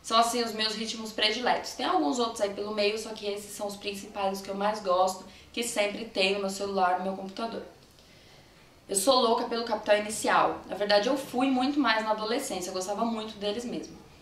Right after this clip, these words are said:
Hoje, um outro fato sobre mim é que eu gosto muito ainda da banda Ira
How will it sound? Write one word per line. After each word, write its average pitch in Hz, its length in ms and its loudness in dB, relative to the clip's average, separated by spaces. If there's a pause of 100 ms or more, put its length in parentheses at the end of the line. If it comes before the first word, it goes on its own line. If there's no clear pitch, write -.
(340)
Hoje, 269 420 6
um 214 120 -2
outro 196 240 4
fato 180 340 4
sobre 196 340 -8
mim 214 240 -8 (240)
é - 60 -6
que 202 80 4
eu 202 60 0
gosto 220 260 0
muito 285 400 4
ainda 226 300 4
da 190 120 2
banda 190 320 2
Ira 185 400 0